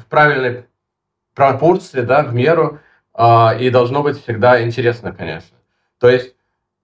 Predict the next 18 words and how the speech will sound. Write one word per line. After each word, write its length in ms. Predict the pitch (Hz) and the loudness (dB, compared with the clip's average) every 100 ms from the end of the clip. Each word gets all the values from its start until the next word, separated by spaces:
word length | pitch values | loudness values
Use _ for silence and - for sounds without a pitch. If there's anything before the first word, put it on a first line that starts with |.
| _ | _
а, 540 | 117 123 127 123 123 | -10 -6 -6 -6 -4
Олимпиады 640 | 135 147 151 180 202 180 175 | -2 0 0 2 2 2 0
как 260 | - 160 | 0 -2
вот 160 | 151 151 | -2 -4
именно 440 | 175 165 151 147 | 2 4 2 -2
способ 440 | 120 _ 170 165 - | -8 _ -2 -2 -12
поступления 640 | 156 - 117 151 151 147 | -14 -20 -10 -2 0 0
в 80 | 135 | -2
ВУЗ, 320 | 139 233 233 135 | -4 -6 -8 -2
ну 160 | 165 | -2
окей, 360 | 170 - 165 127 | -2 -2 -2 -2
это 320 | 80 117 127 | -8 -4 -2
история 460 | 120 - 156 156 123 | -2 -2 0 0 0
на 120 | 110 | -2
десятый, 440 | 110 - 131 127 | -6 -6 -4 -4
одиннадцатый 480 | 104 107 120 _ 117 | -6 -8 -16 _ -12
класс, 420 | 104 139 190 - _ | -2 -2 -2 -6 _
и 500 | 117 120 120 123 | -2 2 4 2